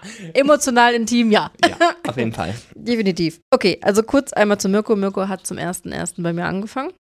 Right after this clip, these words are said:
Speaker 1: Als, äh, Friseur, ganz klar. Aber sein Werdegang bis dahin ist natürlich, äh, super interessant, denn er war selbstständig. Mirko, stell dich doch mal vor.
Speaker 2: Ja, hallo Freunde. Ich, äh, bin Mirko, bin tatsächlich sechsundzwanzig Jahre jung,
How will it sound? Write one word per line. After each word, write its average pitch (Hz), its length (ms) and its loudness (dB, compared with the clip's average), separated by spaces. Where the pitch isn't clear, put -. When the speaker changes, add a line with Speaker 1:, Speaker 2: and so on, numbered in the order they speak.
Speaker 1:
Als, 170 500 -2
äh, 165 160 -4
Friseur, 180 400 -2
ganz 175 220 -6
klar. 190 300 -6
Aber 226 460 2
sein 185 240 2
Werdegang 175 640 0
bis - 200 -6
dahin 165 520 -2
ist - 220 -10
natürlich, 175 880 -10
äh, 170 180 -6
super 175 320 -8
interessant, 175 600 -8
denn 175 280 -2
er 180 160 -6
war 196 120 -2
selbstständig. - 840 -6
Mirko, 233 260 -2
stell 262 320 -4
dich - 180 -4
doch 226 160 -6
mal 220 100 -2
vor. 190 420 -10
Speaker 2:
Ja, 151 180 0
hallo 147 180 2
Freunde. 139 460 -2
Ich, - 260 -6
äh, 151 460 -2
bin 147 100 -2
Mirko, 240 440 -2
bin 165 160 0
tatsächlich 165 300 -2
sechsundzwanzig 147 500 -4
Jahre 131 180 -2
jung, 180 240 -4